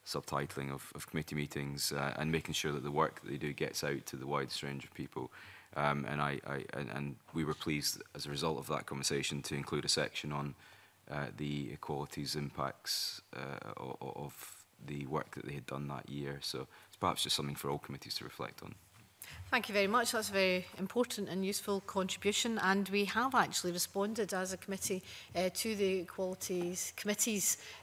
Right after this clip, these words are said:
Speaker 2: uh, invitation, uh, asking us about those very subjects, so I can certainly make that, uh, uh, response available to you, but it's certainly something that we should be aware of, and perhaps we could include it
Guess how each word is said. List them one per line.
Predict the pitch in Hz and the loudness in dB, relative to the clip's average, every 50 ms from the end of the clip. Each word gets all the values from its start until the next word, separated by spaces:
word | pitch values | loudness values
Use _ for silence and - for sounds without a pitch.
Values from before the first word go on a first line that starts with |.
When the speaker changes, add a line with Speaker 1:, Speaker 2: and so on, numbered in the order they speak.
| - - | -2 2
Speaker 2:
uh, | 180 185 180 180 180 175 170 - - - - - - - - - - - - | 2 4 4 4 4 4 2 0 -2 -6 -14 -16 -20 -20 -20 -20 -20 -6 -2
invitation, | 190 202 196 185 - - 226 226 - - 247 226 202 196 185 - - - - - | 0 0 0 0 0 0 2 4 4 4 6 4 4 2 0 -2 -8 -6 0 2
uh, | 190 190 - - | 2 4 4 6
asking | 170 185 202 - - 269 254 233 | 6 6 6 6 4 4 4 4
us | 220 202 220 | 4 4 4
about | 185 175 160 | 2 2 2
those | 175 185 185 - | 2 2 4 6
very | 202 185 175 175 | 6 6 6 8
subjects, | - 208 202 202 - 262 226 180 160 - - | 6 6 4 6 8 8 8 8 8 4 4
so | - 202 | 4 6
I | 190 190 | 6 6
can | - - 196 | 4 4 2
certainly | - 226 202 180 185 190 | 2 2 2 0 0 0
make | 185 180 175 | -2 -2 0
that, | 175 180 175 - - - - - - - | 0 -2 -2 -2 -4 -10 -18 -16 -8 -6
uh, | 139 - - | -6 -4 -2
uh, | 185 185 180 185 - - | 0 0 2 0 0 0
response | 170 180 - - 185 185 185 190 - | 2 0 2 2 2 0 0 0 0
available | - 185 180 190 220 214 247 233 | 0 0 0 0 0 0 -2 -4
to | - - - 240 | -4 -4 -2 -2
you, | 220 220 214 | 0 0 0
but | 196 - 185 | 0 0 0
it's | 175 - | 0 2
certainly | - 233 208 - 190 190 | 2 2 2 2 0 0
something | - - 180 185 185 190 | 0 0 0 0 -2 -4
that | 170 - | -4 -4
we | 180 | -2
should | - - 190 175 180 | -2 -2 -2 -4 -2
be | 185 175 | -2 -2
aware | 170 175 175 180 185 | 0 0 0 0 2
of, | 185 185 180 190 | 0 0 -2 -2
and | 175 175 - | -4 -6 -4
perhaps | - 180 170 180 175 165 - - - - - - - - - - | -6 -4 -4 -4 -4 -2 -2 -4 -4 -4 -8 -14 -12 -12 -12 -12
we | - | -8
could | - 185 170 | -6 -4 -4
include | 175 - 180 - - 190 175 180 | -2 -4 -4 -4 -4 -4 -4 -4
it | 165 | -6